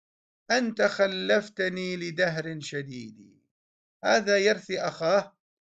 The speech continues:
ويقول له: "يا ابن أمي"، هو ابن أمه وابن أبيه أيضًا. "ويا شقيق نفسي"، شقيق تصغير شقيق، يعني يا شقيقي، شقيق نفسي.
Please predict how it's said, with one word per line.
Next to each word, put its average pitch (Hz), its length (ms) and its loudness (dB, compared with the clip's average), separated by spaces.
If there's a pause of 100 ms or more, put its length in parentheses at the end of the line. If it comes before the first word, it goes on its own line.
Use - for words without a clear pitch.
(340)
ويقول 185 600 0
له: 175 300 2
"يا 196 100 2
ابن 190 240 -4
أمي"، 165 580 -4
هو 180 160 2
ابن 208 280 -2
أمه 214 520 -2
وابن 202 280 0
أبيه 190 560 -2
أيضًا. 135 420 -6 (760)
"ويا 214 540 6
شقيق 220 960 0
نفسي"، 190 760 0
شقيق 226 640 -2
تصغير 196 520 -4
شقيق، 180 680 -2 (720)
يعني 190 300 0
يا 196 200 2
شقيقي، 175 720 -4
شقيق 175 480 -4
نفسي. 170 640 -6